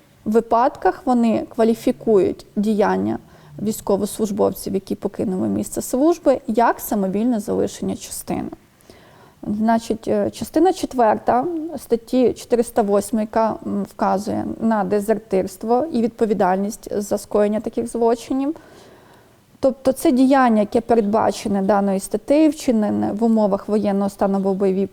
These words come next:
обстановці, карається позбавленням волі на строк від п'яти до дванадцяти років. Тобто це вже особливо тяжкий злочин. Що характерне для, також для такої категорії злочинів, це те, що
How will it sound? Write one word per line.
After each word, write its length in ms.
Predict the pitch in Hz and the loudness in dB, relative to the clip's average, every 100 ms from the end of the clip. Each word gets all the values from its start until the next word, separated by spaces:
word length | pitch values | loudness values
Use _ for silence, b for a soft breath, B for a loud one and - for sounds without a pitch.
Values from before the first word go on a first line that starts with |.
| - | -4
обстановці, 800 | 196 - - 208 240 339 - 302 | -4 -4 -2 0 2 0 -2 -2
карається 500 | - 226 233 240 240 | 0 2 4 2 -2
позбавленням 680 | - 214 214 208 196 196 196 | -2 0 0 2 0 0 2
волі 320 | 233 311 269 - - | 2 2 0 -4 -4
на 140 | 214 | -4
строк 380 | 196 - 269 262 | -4 0 0 0
від 80 | 226 | -6
п'яти 300 | - 208 240 | -4 -2 0
до 100 | 214 | 0
дванадцяти 520 | 220 208 214 - 233 | 0 -2 -2 -4 -4
років. 260 | 196 - - | -2 -4 -8
Тобто 220 | 196 - | -10 -10
це 140 | 214 214 | -8 -6
вже 140 | 208 | -4
особливо 560 | - 214 220 208 208 208 | -6 -4 -4 -2 -2 -2
тяжкий 500 | - - - - 208 | -2 -4 -6 -12 -12
злочин. 480 | - 208 - - 240 - B B B B B B B | -2 -2 -2 -8 -16 -20 B B B B B B B
Що 280 | - - 302 | -12 -2 0
характерне 640 | - 302 302 - 233 208 196 | 2 0 0 2 2 2 0
для, 120 | 196 | 0
також 460 | 214 202 208 - - | 0 -2 -4 -8 -10
для 300 | 220 214 202 | 0 2 2
такої 340 | - 220 240 233 | 0 0 2 2
категорії 680 | 202 - 220 214 214 185 | 0 -2 0 2 4 2
злочинів, 640 | 190 196 247 285 311 247 214 | 0 0 0 0 0 -2 -2
це 180 | - 214 | -2 0
те, 320 | - 302 359 | 2 2 2
що 400 | - - 214 | -2 0 0